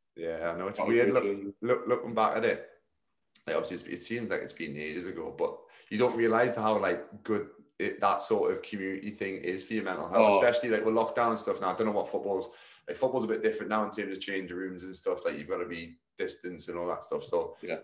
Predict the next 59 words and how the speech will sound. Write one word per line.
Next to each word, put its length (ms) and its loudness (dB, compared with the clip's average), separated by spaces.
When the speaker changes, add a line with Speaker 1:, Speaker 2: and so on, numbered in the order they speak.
Speaker 1:
that 160 4
environment's 680 4
just, 440 -6
and 100 -2
I 20 -2
think 220 -2
a 40 2
lot 200 4
of 120 0
lads, 240 4
especially 440 0
in, 60 -4
like, 120 -2
lower 220 6
leagues, 400 -2
like, 160 2
non-leagues, 440 -2
they're 140 4
gonna 140 -2
be 80 -4
missing 320 -4
that 180 0
sort 220 2
of 40 -8
crack. 300 2
Um, 460 -6
'cause 120 -10
it 100 -4
is, 440 -4
it's, 260 -14
it's 80 -10
obviously 240 -8
helped 240 -2
you 80 -4
massively 420 -6
in 80 -8
terms 180 -4
of 40 -12
your 80 -8
mental 240 -8
health, 220 -2
and 100 -10
it 40 -14
probably 200 -2
does 240 0
help 200 2
a 40 2
lot 180 2
of 80 -4
people 180 -4
without 200 0
people 180 -8
realising 540 0
it 100 -6
until 240 -8
it's 120 -8
been 180 -10
taken 240 -4
away 280 -6